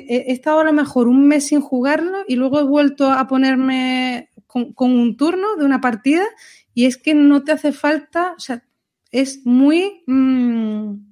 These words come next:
intuitivo todo.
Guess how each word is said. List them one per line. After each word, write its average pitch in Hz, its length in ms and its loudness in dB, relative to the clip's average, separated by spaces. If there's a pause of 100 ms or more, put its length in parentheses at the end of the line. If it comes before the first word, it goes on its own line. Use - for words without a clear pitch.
(1300)
intuitivo 269 640 2
todo. 220 380 -6